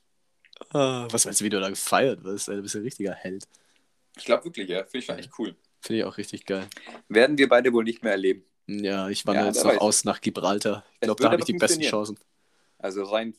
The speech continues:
Speaker 2: äh, von dem Fußballreglement wird's funktionieren.
Speaker 1: Ja, wir haben ja noch nie ein Nat-, äh, Dings gemacht hier,
Speaker 2: Nie,
Speaker 1: Länderspiel.
Speaker 2: nie, nie, eben, ja.
Speaker 1: Was ich
Speaker 2: Na
Speaker 1: aber
Speaker 2: gut.
Speaker 1: w-, gemacht hab, war was richtig Dummes diese Woche schon.
Speaker 2: Mhm,
Speaker 1: Jetzt
Speaker 2: mhm.
Speaker 1: pass auf.
Speaker 2: Mhm.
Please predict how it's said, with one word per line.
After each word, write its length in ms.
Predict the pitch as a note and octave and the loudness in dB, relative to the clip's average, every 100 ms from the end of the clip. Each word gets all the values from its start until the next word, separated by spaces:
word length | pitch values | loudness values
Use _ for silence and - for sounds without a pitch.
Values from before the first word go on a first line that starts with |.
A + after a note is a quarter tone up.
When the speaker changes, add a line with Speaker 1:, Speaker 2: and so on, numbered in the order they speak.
| - | -14
Speaker 2:
äh, 100 | G#2+ | -16
von 160 | - A2+ | -12 -12
dem 120 | G#2+ | -12
Fußballreglement 880 | - C3+ - B2+ B2 B2+ A#2 B2+ B2 | -10 -10 -6 -6 -6 -8 -6 -4 -6
wird's 160 | A#2+ - | -10 -12
funktionieren. 540 | A2+ - G2+ F2 - A2 | -16 -12 -10 -12 -10 -6
Speaker 1:
Ja, 280 | A2 B2+ - - | -4 -6 -12 -6
wir 100 | A#2+ | -4
haben 60 | |
ja 60 | C3 | -2
noch 140 | B2 | -4
nie 140 | C3+ C3 | -2 0
ein 60 | |
Nat-, 200 | C3 A#2+ | -2 -2
äh, 340 | - A#2+ A2 F2+ - | -2 -2 -2 -6 -6
Dings 180 | A#2 - | -6 -6
gemacht 440 | A#2 A#2+ G#2+ - | -6 -6 -6 -6
hier, 200 | G2+ F#2+ | -4 -4
Speaker 2:
Nie, 120 | A2 A#2 | -4 -4
Speaker 1:
Länderspiel. 460 | G#2 A2+ B2 G2 G#2+ | -2 -2 -2 -4 -4
Speaker 2:
nie, 220 | A#2+ B2 | -4 -4
nie, 80 | - | -2
eben, 240 | B2 F#2+ | -2 -2
ja. 220 | F2 F#2+ _ _ - _ _ _ _ _ _ _ - _ _ _ - _ _ _ _ - | -6 -10 _ _ -20 _ _ _ _ _ _ _ -20 _ _ _ -20 _ _ _ _ 0
Speaker 1:
Was 160 | B2+ D3+ | 2 4
ich 80 | A#2 | 4
Speaker 2:
Na 40 | |
Speaker 1:
aber 260 | A2 A2 G#2 | 4 2 0
Speaker 2:
gut. 120 | - | -8
Speaker 1:
w-, 40 | |
gemacht 280 | A2 A2 - | -4 -4 -4
hab, 80 | A#2+ | -4
war 100 | A2+ | -2
was 160 | G#2+ B2+ | -2 -4
richtig 300 | A#2+ A#2 - | -4 -6 -6
Dummes 420 | A2 F#2+ - - | -4 -4 -6 -6
diese 220 | G#2 G2+ | -6 -4
Woche 300 | G2 G2 G2 - | -6 -6 -10 -12
schon. 300 | - G2+ G2 | -8 -6 -6
Speaker 2:
Mhm, 340 | G2+ G2+ A#2+ - - F#2 | -10 -8 -10 -12 -12 -8
Speaker 1:
Jetzt 140 | G2+ | -4
Speaker 2:
mhm. 40 | G2+ | -2
Speaker 1:
pass 100 | G#2+ | -2
auf. 320 | G#2 G2+ - _ _ _ | -2 -2 -6 _ _ _
Speaker 2:
Mhm. 360 | F2+ F2+ F#2+ | -14 -10 -10